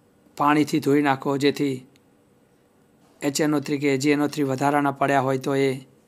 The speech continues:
દૂર થઈ જાય. સૂકવી નાખો એકદમ ડ્રાય, ઓવનનો ઉપયોગ કરીને, અને છેલ્લે એનું વજન કરી લેવાનું. આ પદ્ધતિને કેરિયસ પદ્ધતિ કહેવાય.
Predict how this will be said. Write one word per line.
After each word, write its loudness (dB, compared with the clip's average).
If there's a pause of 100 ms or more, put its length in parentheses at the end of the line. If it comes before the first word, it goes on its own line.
(420)
દૂર 2
થઈ -2
જાય. -2 (1300)
સૂકવી 0
નાખો -2 (960)
એકદમ -2
ડ્રાય, 2 (920)
ઓવનનો 2
ઉપયોગ -2
કરીને, -4 (380)
અને -2
છેલ્લે 0
એનું 0
વજન -4
કરી -16
લેવાનું. -20 (2250)
આ 0
પદ્ધતિને 2
કેરિયસ 2
પદ્ધતિ -6
કહેવાય. -6